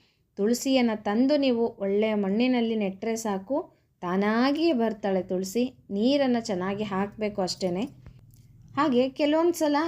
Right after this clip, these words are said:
ತುಳಸಿ ತುಂಬ ದೊಡ್ಡದಾಗಿ ಬೆಳೆದು ಒಣಗ್ ಹೋಗಿರ್ತಾಳೆ. ಒಂದೊಂದ್ ಸಲ, ಆ, ಎಲ್ಗೋ ಊರ್ಗ್ ಹೋಗಿರ್ತೀರಾ, ಬರೋದ್ರಲ್ಲಿ ತುಳಸಿ ಒಣಗ್ ಹೋಗಿರತ್ತೆ.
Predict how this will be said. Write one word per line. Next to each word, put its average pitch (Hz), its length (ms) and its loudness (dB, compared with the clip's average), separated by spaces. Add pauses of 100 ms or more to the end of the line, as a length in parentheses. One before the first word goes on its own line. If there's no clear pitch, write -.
(140)
ತುಳಸಿ 269 360 0
ತುಂಬ 240 440 0
ದೊಡ್ಡದಾಗಿ 226 640 0
ಬೆಳೆದು 208 400 0
ಒಣಗ್ 208 400 -4
ಹೋಗಿರ್ತಾಳೆ. 180 840 -4 (220)
ಒಂದೊಂದ್ 262 340 0
ಸಲ, 240 220 0 (580)
ಆ, 208 240 -2
ಎಲ್ಗೋ 214 340 2
ಊರ್ಗ್ 254 380 2
ಹೋಗಿರ್ತೀರಾ, 185 640 -2
ಬರೋದ್ರಲ್ಲಿ 226 640 2
ತುಳಸಿ 214 400 -2
ಒಣಗ್ 214 280 -2
ಹೋಗಿರತ್ತೆ. 180 640 -2